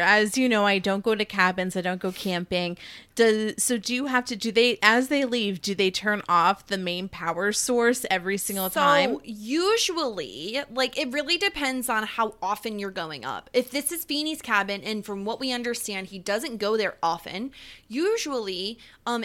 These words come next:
Speaker 2: especially if you're not going to visit in the winter, you winterize your cabin. So
Speaker 1: What?
Speaker 2: you,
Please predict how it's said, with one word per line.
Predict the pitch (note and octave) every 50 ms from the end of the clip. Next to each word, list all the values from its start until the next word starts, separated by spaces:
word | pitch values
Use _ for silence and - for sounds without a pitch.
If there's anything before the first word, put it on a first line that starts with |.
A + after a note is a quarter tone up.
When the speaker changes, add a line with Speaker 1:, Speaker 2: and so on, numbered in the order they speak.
| -
Speaker 2:
especially | - A3+ - - - - A#3 D#4+ - - D4+ C4 B3
if | A3+ -
you're | A3+ G#3
not | G3+ F#3+ F3 F#3+
going | G3 G3 F#3+
to | F#3+ F#3+
visit | F3+ F#3+ F#3+ F3+ F#3+ F3 -
in | - F#3 F3+
the | F3
winter, | E3+ G#3 A#3 A3 G#3 G3 F#3+ F3 F3 F3+ F3+
you | F#3 F3+ G3 G#3 G3
winterize | E3 F3+ G#3+ B3 B3 A3+ G#3+ F#3+ F3 F3 C#3+ G#2+ G2 A2 G3 - - -
your | G3+ G3+ F#3+
cabin. | F3+ - - A3 G3 E3+ - G2 - - G3+
So | - G3+
Speaker 1:
What? | C#4 A3 G#3
Speaker 2:
you, | G#3 G#3+